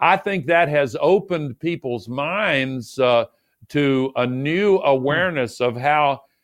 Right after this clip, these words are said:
it's pretty important to listen to these scientists when they know what they're talking about and they're warning us that we've got to protect ourselves.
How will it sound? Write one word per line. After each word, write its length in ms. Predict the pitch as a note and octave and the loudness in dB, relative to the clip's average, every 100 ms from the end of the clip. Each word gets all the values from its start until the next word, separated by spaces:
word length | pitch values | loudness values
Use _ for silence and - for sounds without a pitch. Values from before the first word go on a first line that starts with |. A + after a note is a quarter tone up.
| _ - | _ -4
it's 200 | B2 - | -4 -2
pretty 300 | G3+ D#4 D4+ | -2 0 0
important 520 | F3+ - G#3 G#3 C#3+ | -2 2 2 2 0
to 80 | C#3+ | 0
listen 520 | D3+ A#3 - G3 C#3+ | 4 2 2 -6 -4
to 80 | C3 | -4
these 320 | C3+ B2+ - | -4 -6 -6
scientists 580 | C#3 C#3 C3 C#3 C3 C3+ | -4 -4 -4 -4 -6 -6
when 240 | C3+ C3 | -6 -2
they 180 | C#3+ G3 | -2 -2
know 300 | F3+ G3 C#4 | 2 4 4
what 260 | C4 B3+ | 2 0
they're 140 | - F3 | 0 -4
talking 400 | - G#3+ F3+ D#3+ | -2 -2 -2 -4
about 340 | C#3 C#3+ D3 | 0 0 0
and 140 | C#3+ C#3 | -2 -2
they're 140 | C3+ | -2
warning 400 | B2+ F3 G#3+ G3 D3+ | -2 -2 -2 -2 -2
us 180 | C#3 | -4
that 180 | - C3 | -6 -6
we've 280 | C3 F3 C#3 | -2 -2 0
got 280 | D#3+ E3 - | 2 2 -2
to 80 | B2 | -14
protect 680 | - B2 A#2 - A3+ B3+ D3+ | -8 -8 -8 -4 -4 -2 -2
ourselves. 720 | A2+ - A#2 G2 - _ | -2 -4 -4 -6 -8 _